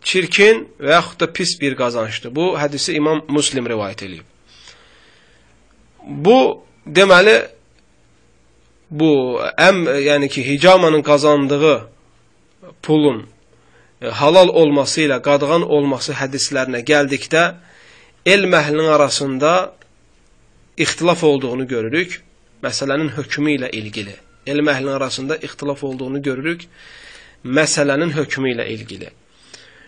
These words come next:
Ümumən baxsaq, görərik ki, ə, mubahla, yəni icazə ilə məkruhun arasında fırlanır elm əhlinin ixtilafı.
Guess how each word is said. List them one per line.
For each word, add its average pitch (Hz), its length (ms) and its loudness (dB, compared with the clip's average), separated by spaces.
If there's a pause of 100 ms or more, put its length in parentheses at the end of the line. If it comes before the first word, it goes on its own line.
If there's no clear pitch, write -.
(540)
Ümumən 190 500 6
baxsaq, 185 600 4 (180)
görərik 170 460 2
ki, 185 220 0 (880)
ə, 120 140 -10 (340)
mubahla, 160 920 4 (480)
yəni 143 240 2
icazə 170 600 4
ilə 165 200 4 (760)
məkruhun 160 720 0
arasında 156 540 2
fırlanır 147 600 -2
elm 147 240 2
əhlinin 135 360 -4
ixtilafı. 113 540 -12